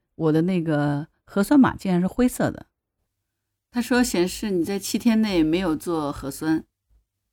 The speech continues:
你不能进去。然后我就被加油站的员工呢拦在了加油站门口。还好我们家少年在车上，然后他就问，他说：“那他有驾照吗？”我说：“他有。”“那这样，”他说，“你下来，你站路边儿，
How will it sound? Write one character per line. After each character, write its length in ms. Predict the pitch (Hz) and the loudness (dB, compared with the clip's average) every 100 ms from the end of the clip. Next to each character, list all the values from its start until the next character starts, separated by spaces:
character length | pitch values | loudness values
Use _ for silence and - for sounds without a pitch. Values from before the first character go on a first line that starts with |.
| _ - | _ 0
你 60 | |
不 100 | 143 | 6
能 140 | 147 143 | 8 8
进 180 | 165 147 | 4 2
去。 280 | - - _ _ _ _ _ _ | 0 -12 _ _ _ _ _ _
然 180 | 170 165 | -2 0
后 80 | 208 | 2
我 100 | 165 | 2
就 140 | 180 | 2
被 100 | 185 | 0
加 180 | 180 202 | 0 2
油 100 | 208 | 2
站 180 | 208 180 | 2 4
的 60 | |
员 200 | 160 151 | 4 4
工 200 | 170 180 | 4 4
呢 240 | 180 156 147 _ _ - | 4 2 0 _ _ 0
拦 220 | 151 185 | 4 4
在 120 | 214 | 4
了 80 | 180 | 0
加 180 | 180 175 | -2 -2
油 80 | 180 | 0
站 180 | 185 | 2
门 200 | 147 139 | 4 4
口。 260 | 190 - - _ _ _ _ _ | 0 -4 -10 _ _ _ _ _
还 160 | - 285 | 2 4
好 180 | 294 180 | 6 6
我 40 | |
们 120 | 131 | 4
家 100 | 156 | 2
少 200 | 185 240 | 0 2
年 180 | 185 131 | 2 0
在 100 | 139 | -2
车 220 | - 143 | -4 -4
上， 260 | 139 123 - _ _ _ _ | -4 -6 -8 _ _ _ _
然 120 | 160 | 0
后 80 | 180 | 2
他 100 | 180 | 2
就 140 | 175 175 | 0 0
问， 220 | 180 160 | 0 2
他 80 | 180 | 2
说 160 | 208 | 2
：“那 320 | 233 226 165 - _ _ _ _ | 2 2 0 -6 _ _ _ _
他 120 | - | 2
有 140 | 294 165 | 4 4
驾 160 | 147 | 2
照 160 | 143 135 | 0 0
吗？” 140 | 120 143 | 0 0
我 20 | |
说 40 | |
：“他 140 | 147 175 | 0 0
有。 240 | 135 - _ - | -2 -4 _ -6
”“那 100 | 185 | -2
这 140 | 240 | 0
样，” 120 | 202 | 2
他 140 | 147 147 | 0 -4
说 160 | 135 | -2
，“你 140 | 135 135 | 0 0
下 200 | 185 156 | 0 -2
来， 220 | 139 - _ _ _ _ _ | -4 -8 _ _ _ _ _
你 120 | - 165 | -6 -2
站 220 | 214 190 | 0 0
路 140 | 180 | 0
边 180 | 156 156 | 0 0
儿， 220 | 165 - | 0 -4